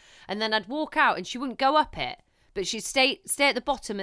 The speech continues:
of the staircase holding it until I looked at her, and then she'd go to start and start laughing.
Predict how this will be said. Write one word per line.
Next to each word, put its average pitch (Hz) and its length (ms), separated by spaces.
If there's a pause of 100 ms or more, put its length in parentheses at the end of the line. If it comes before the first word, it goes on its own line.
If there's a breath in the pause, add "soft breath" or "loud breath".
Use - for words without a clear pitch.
(100)
of 190 140
the - 40
staircase 240 500
holding 240 380
it 160 120
until 196 560
I 190 160
looked 214 400
at - 80
her, 151 360
and 180 160
then 196 120
she'd - 200
go 196 140
to 190 160
start 226 320
and 160 100
start 185 240
laughing. 240 500